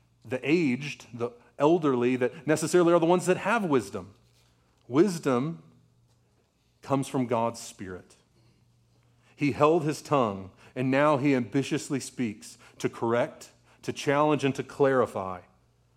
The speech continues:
the truth that the friends couldn't get right. Read with me in Job chapter thirty-two, verse eleven to fourteen. Elihu says this,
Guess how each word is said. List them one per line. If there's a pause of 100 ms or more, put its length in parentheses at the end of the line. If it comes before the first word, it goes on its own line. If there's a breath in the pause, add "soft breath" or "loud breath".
(400)
the
truth
that
the
friends
couldn't
get
right. (1300 soft breath)
Read
with
me
in
Job
chapter
thirty-two,
verse
eleven
to
fourteen. (1200 soft breath)
Elihu
says
this,